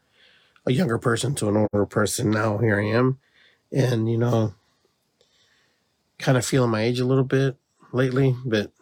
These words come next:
I'm working on getting better, working on getting my health back in shape after covid, so I'm doing pretty good. So today my topic is, it's kind of,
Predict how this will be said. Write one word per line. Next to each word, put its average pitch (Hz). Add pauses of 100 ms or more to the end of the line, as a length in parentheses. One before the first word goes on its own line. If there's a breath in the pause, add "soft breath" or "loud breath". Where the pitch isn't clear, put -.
(1500 loud breath)
I'm 131
working 139
on 127
getting 117
better, 117
working 107
on 98 (360 loud breath)
getting 107
my 95
health 98
back 98
in 104
shape 95 (720 soft breath)
after -
covid, 101
so 98
I'm 113
doing 92
pretty 95
good. 101 (1120 soft breath)
So -
today 185
my 180
topic 117
is, 110 (420 loud breath)
it's 127
kind 175
of, 151